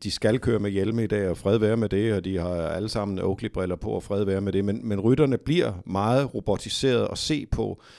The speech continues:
og det værste er, at det faktisk også influerer nogle gange i den måde, de, de kører på. Det, det er ikke, det er ikke hjelmens eller brillernes skyld,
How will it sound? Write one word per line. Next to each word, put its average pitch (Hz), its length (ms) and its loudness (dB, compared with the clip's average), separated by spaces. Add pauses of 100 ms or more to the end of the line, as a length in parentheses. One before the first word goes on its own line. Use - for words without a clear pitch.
(160)
og 98 140 -4
det 95 80 -4
værste 127 320 0
er, 110 160 0
at 110 240 -2
det 113 140 -2
faktisk 117 420 -4
også 110 260 -2
influerer 107 580 -4
nogle 107 180 -4
gange 101 220 -4
i 101 40 -6
den 107 180 -2
måde, 104 200 0
de, 101 300 -6
de - 60 -6
kører 101 260 6
på. 101 180 4
Det, 98 220 2
det 110 140 6
er 95 40 6
ikke, 110 320 4
det 117 160 6
er 110 40 8
ikke 113 120 4
hjelmens 123 400 6
eller 95 160 6
brillernes 117 420 4
skyld, - 320 6